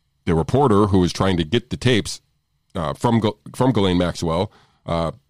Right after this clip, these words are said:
she basically thwarted his attempts, basically saying that if, "I know if you're gonna, you know, if you show Trump's tapes, that you're gonna have to throw Clinton's tapes." And she didn't want that to take down what she thought was, uh,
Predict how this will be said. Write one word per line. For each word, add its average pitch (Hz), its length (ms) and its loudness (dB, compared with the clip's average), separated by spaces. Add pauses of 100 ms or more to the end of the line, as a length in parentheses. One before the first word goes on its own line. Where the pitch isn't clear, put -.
(300)
she - 160 -2
basically 107 540 2
thwarted 110 360 2
his 98 140 2
attempts, 98 340 0
basically 98 420 -4
saying 98 480 0
that 90 300 0
if, 95 360 -2 (640)
"I 101 100 0
know 113 180 4
if 104 80 0
you're 110 140 4
gonna, 95 300 2 (180)
you 110 80 0
know, 95 60 2
if 85 100 -2
you 110 80 6
show 101 280 2 (120)
Trump's 123 280 -2
tapes, 95 280 -2
that 87 140 -4
you're 92 80 0
gonna 95 120 2
have 95 100 -2
to 107 60 -8
throw 92 200 0
Clinton's - 320 -4
tapes." 85 400 -2 (360)
And 85 140 -2
she 107 80 0
didn't 104 160 2
want 95 200 0
that 95 200 -2
to 90 100 -4
take 95 260 -4
down 87 460 0
what 85 140 -2
she 110 140 0
thought 90 260 -2
was, 82 540 -2
uh, 78 340 -2